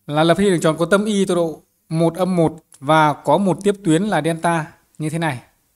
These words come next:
Đấy, thì đối trường hợp này các em minh họa ra ngay là được thôi. Đơn giản thôi các em nhé, không khó đâu.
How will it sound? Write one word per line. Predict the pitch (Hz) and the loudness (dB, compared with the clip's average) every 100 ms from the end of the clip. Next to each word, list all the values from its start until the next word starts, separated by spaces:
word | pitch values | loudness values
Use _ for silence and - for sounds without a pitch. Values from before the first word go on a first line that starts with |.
| _ | _
Đấy, | 120 135 156 | -10 -8 -4
thì | 156 | -2
đối | 170 | -2
trường | 165 | -2
hợp | 147 | -2
này | 147 | -4
các | 143 | -4
em | 170 | -4
minh | 170 | -2
họa | 160 156 | -2 -4
ra | 143 151 | -4 -6
ngay | 156 151 | -6 -8
là | |
được | 135 120 | -10 -12
thôi. | 147 160 _ _ _ _ _ _ | -14 -16 _ _ _ _ _ _
Đơn | 160 170 | -6 -4
giản | 127 113 | -4 -6
thôi | 147 | -8
các | |
em | 156 | -8
nhé, | 165 160 _ - | -10 -14 _ -14
không | 147 | -10
khó | 120 | -8
đâu. | 139 | -8